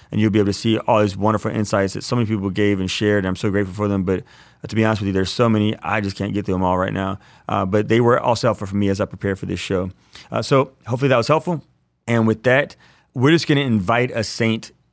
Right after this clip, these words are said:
to pray for us 'cause we're running out of time. But the saint that we're gonna invite to pray for all of us is Saint Teresa of Avila, because, uh, and, and John the Cross, because they were reformers, right? They recognized that there was dysfunction and disorder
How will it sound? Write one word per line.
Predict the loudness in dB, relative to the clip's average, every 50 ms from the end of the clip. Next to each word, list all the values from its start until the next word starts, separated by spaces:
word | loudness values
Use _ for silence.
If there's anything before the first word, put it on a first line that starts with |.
| _ _ _
to | -4 -4 -4
pray | 0 0 0 0
for | 0 0 -2 -2 -2
us | -2 -4
'cause | -6 -8 -8 -4
we're | -4 -2 -2
running | 0 0 0 0 0
out | -2
of | -2
time. | -2 -2 0 0 0
But | -2 -4
the | -4 -6
saint | -4 -2 -2 -2 0 -2
that | -2 0
we're | 0
gonna | 0 0 0
invite | 0 0 -2 -2
to | -4 -8
pray | -6 -2 -2 -2 -2
for | 0 -2 -2 0
all | 2 2 4 4 4
of | 2 2
us | 0 0 -2
is | -6 -8 -6
Saint | -4 -4 -4 -4
Teresa | -4 -6 -6 -6 -6
of | -4
Avila, | -4 -4 -4 -4 -6 -10 -10 -12 _ _ -20 -20 -20 -20 _ _
because, | -6 0 2 2 2 2 -2 -6 -14 -20 _ _
uh, | -4 -4 -4 -4 -6 -4 -2
and, | -2 -2 0
and | 0 -2 0
John | 2 0 0
the | 0 -2
Cross, | 0 2 2 0 0 -2
because | -6 -6 -2 0
they | 0 2
were | 2 2
reformers, | 0 0 -2 0 0 0 0 0 -4 -8 -14 -16 -18 -18 _ _ _ _ _ _ _ _ _
right? | -2 -2 -2 0 0
They | 2 4 4 4
recognized | 4 2 2 2 0 0 0 0 0 0 0 -2
that | -6 -4
there | -2 0 0
was | 0 0 -2
dysfunction | -6 -6 -6 -2 -2 -2 0 0 -2 -4 -2 -4 -4 -4
and | -6 -4 -4
disorder | -4 -6 -6 -2 0 2 2 4 4 2 2 0